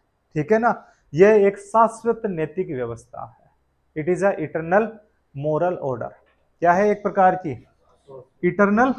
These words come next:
इटर्नल मॉरल ऑर्डर, शास्त्विक नैतिक व्यवस्था है। शाश्वत का मतलब जो लगातार लंबे समय से चला आ रहा है,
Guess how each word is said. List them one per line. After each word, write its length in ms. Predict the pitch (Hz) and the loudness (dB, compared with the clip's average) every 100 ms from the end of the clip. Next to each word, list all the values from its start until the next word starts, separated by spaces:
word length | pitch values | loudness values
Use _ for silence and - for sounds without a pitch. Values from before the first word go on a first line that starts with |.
| - _ _ _ _ _ _ _ _ _ _ _ _ _ | -8 _ _ _ _ _ _ _ _ _ _ _ _ _
इटर्नल 440 | 147 147 147 170 165 | -10 -8 -6 -6 -4
मॉरल 380 | 139 135 135 123 | -4 -2 -2 -4
ऑर्डर, 300 | 113 120 - _ _ _ _ _ _ _ _ _ _ _ _ _ _ _ _ _ _ _ | -6 -10 -16 _ _ _ _ _ _ _ _ _ _ _ _ _ _ _ _ _ _ _
शास्त्विक 720 | - - 208 233 233 240 254 247 | -20 -2 2 2 0 0 0 0
नैतिक 440 | 196 180 - 269 - - - - - 127 | 0 0 0 -4 -4 -20 -20 -20 -16 -6
व्यवस्था 680 | 151 160 165 - 147 131 120 | -2 0 -2 -6 -8 -8 -10
है। 120 | - - _ - | -16 -20 _ 0
शाश्वत 580 | 214 247 247 262 254 - | 6 6 6 0 0 0
का 120 | 254 | 0
मतलब 360 | 226 202 254 240 | 0 0 0 2
जो 120 | 262 | 0
लगातार 640 | 208 175 214 220 226 226 208 | 2 2 4 4 6 6 4
लंबे 360 | 180 220 233 | 0 2 2
समय 240 | 220 196 180 | 2 -2 -2
से 120 | - | -6
चला 240 | 156 135 | -6 -2
आ 100 | 117 | -2
रहा 140 | 117 | -2
है, 80 | 113 | -6